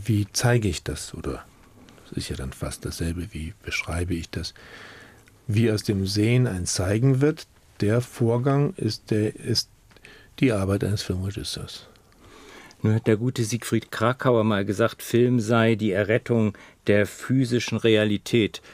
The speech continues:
Speaker 2: Das hilft einem doch auch nicht viel weiter, oder?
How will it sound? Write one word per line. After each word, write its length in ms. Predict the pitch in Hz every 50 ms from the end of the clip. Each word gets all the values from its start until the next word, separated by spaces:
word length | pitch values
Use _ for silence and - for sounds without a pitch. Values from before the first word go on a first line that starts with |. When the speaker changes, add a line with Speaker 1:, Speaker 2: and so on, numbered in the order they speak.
| - - - _
Speaker 2:
Das 200 | - 107 98 -
hilft 320 | - - 117 110 - - -
einem 160 | - 110 107
doch 180 | 110 110 -
auch 280 | - - - 120 - -
nicht 140 | 117 95 -
viel 300 | - - 92 87 85 82
weiter, 400 | 85 82 87 85 - 90 82 82
oder? 280 | 82 87 98 107 113